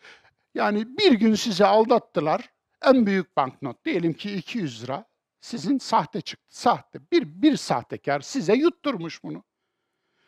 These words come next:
Ondan sonra parayı kullanmaktan vaz mı geçiyorsunuz?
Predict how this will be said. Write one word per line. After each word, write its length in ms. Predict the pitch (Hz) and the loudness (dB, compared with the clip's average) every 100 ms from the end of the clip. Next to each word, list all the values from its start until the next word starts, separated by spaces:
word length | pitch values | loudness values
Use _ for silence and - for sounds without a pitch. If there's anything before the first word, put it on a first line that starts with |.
| _ - | _ -4
Ondan 360 | 160 156 175 | -2 0 -2
sonra 300 | 165 160 151 | -4 -6 -6
parayı 400 | 147 143 135 147 | -6 -4 -2 -4
kullanmaktan 640 | - 143 139 139 - 156 151 | -6 -8 -8 -8 -8 -8 -6
vaz 220 | 285 - | -8 -10
mı 60 | 135 | -16
geçiyorsunuz? 680 | 104 - - - 101 _ | -16 -18 -20 -20 -20 _